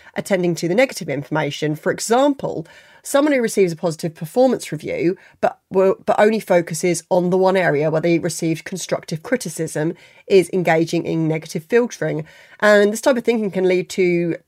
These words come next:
feelings of hopelessness, anxiety, and depression. So if you are suffering from negative thinking, neg-, thinking? Negative filtering, it's really worth, um, working on that one, as it is with any of these distortions.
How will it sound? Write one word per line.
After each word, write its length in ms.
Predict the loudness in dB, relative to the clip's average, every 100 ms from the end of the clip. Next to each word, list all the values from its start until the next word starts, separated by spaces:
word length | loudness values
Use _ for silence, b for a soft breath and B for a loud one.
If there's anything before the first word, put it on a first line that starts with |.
| -8
feelings 280 | -4 -2 -2
of 100 | 0
hopelessness, 760 | 0 0 -8 -2 0 0 -2 -4
anxiety, 760 | 0 0 2 2 2 -2 -4
and 180 | -2 -4
depression. 640 | -6 0 0 0 -4 -4 -8 B B -2
So 160 | 4
if 320 | 4 2 -2
you 160 | 0 2
are 180 | 4 2
suffering 380 | 0 -2 -2 0
from 180 | 0
negative 320 | 0 -2 -8 -4
thinking, 500 | -4 -2 -2 -2 -6 0
neg-, 240 | 0 0 -12 -20 _
thinking? 320 | -2 0 -2 -4 B B B -2
Negative 400 | -2 0 -2 2
filtering, 380 | 0 2 0
it's 120 | 2 2
really 160 | 4
worth, 340 | 6 4 2 _ -2
um, 320 | 0 0 -2
working 480 | 0 0 0 -2 -4
on 140 | -2
that 160 | -2 -4
one, 280 | -6 -6 -10 -20 -4
as 160 | -4
it 60 | -2
is 140 | -4
with 80 | -2
any 140 | -2 -2
of 80 |
these 180 | -4 -6
distortions. 680 | -6 -4 -2 -2 0 -2